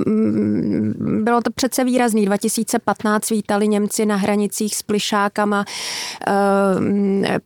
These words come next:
příchozí a, eh, aktuálně skutečně došlo k sérii velmi ošklivých, eh, atentátů, vražd, které mají, eh, jeden půdorys. A a, a teďka jeden, jedna věc je,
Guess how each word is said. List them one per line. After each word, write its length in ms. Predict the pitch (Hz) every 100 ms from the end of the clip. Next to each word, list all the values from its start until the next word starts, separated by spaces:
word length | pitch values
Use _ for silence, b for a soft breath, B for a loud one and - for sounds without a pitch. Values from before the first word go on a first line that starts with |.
| _
příchozí 680 | - 240 202 240 208 220 208 220 B B -
a, 360 | 208 202 202 208 -
eh, 160 | 151 202 - 131 -
aktuálně 680 | - 214 - 226 208 214 220
skutečně 520 | - 220 208 - 233
došlo 400 | 214 202 - 208
k 160 | - 220
sérii 540 | - 214 196 208 214
velmi 380 | 202 202 202 208
ošklivých, 760 | 196 - - 220 208 208 - -
eh, 260 | - 196 -
atentátů, 800 | 202 214 208 208 202 202 226 220
vražd, 440 | 196 190 - -
které 380 | - - 208 208
mají, 560 | 214 202 208 208 196 208
eh, 60 | 202 196 190 -
jeden 380 | 214 202 208
půdorys. 680 | 214 220 226 202 185 185 - -
A 60 | - 220 _ _ - - - - -
a, 80 | 208 - -
a 60 |
teďka 300 | 208 220 -
jeden, 360 | 226 220 220 226
jedna 320 | - 214 220
věc 300 | 220 220 220
je, 200 | 220 208